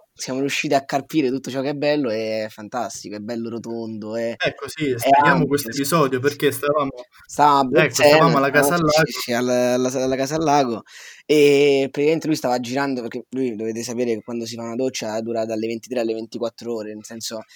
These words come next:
Speaker 1: lui si fa la doccia e poi vaga cercando risposte in accappatoio per tutta casa,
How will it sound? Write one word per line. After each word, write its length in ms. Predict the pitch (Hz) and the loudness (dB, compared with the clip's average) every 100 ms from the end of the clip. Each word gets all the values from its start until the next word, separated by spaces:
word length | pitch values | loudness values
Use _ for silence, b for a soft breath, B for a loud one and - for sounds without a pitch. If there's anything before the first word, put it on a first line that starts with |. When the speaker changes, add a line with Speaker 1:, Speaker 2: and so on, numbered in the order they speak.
| B | B
Speaker 1:
lui 140 | - 131 | -6 -6
si 80 | 123 | 0
fa 80 | 131 | 2
la 100 | 147 | 4
doccia 260 | 139 - | 2 0
e 40 | 117 | -2
poi 200 | 135 127 | -2 2
vaga 640 | 139 120 120 117 110 113 | 2 2 -2 -4 -4 -6
cercando 400 | 123 113 127 120 | -8 -8 -8 -6
risposte 640 | 117 127 - 120 117 - 113 | -4 -6 -4 -4 -4 -6 -6
in 220 | 110 117 | -4 -6
accappatoio 560 | 117 127 - 123 120 113 | -8 -12 -8 -4 -2 -4
per 120 | 110 | -6
tutta 260 | 117 - 110 | -12 -10 -6
casa, 440 | 110 104 135 | -6 -6 -8